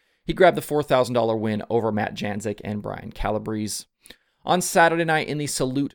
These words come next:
to the Troops one fifty for the three fifty-eight Modifieds, it was Stuart Friesen grabbing his first ever win in that race. He'd finished second four time, uh, four times and is a multi-time winner of the two hundred,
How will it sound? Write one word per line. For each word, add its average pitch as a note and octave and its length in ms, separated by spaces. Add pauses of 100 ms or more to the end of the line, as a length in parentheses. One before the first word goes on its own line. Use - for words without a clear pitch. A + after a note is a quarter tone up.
to F3 100
the C#3 100
Troops - 320
one A#2+ 300
fifty B2+ 420
for B2 220
the A2+ 80
three A#2+ 220
fifty-eight A2+ 420
Modifieds, G#2 560
it - 80
was A#2+ 140
Stuart G3+ 320
Friesen C#3 560
grabbing G#2+ 260
his B2+ 180
first - 380
ever A#2 160
win A2 260
in A2+ 260
that A2 220
race. G#2+ 400 (580)
He'd F#3+ 180
finished - 400
second - 460
four C3 240
time, A#2+ 500 (140)
uh, A#2 160
four D3+ 180
times C3+ 320
and D#3 80
is A2+ 100
a A2 100
multi-time A#2+ 580
winner A2 180
of G#2 180
the G#2+ 80
two - 340
hundred, A2 380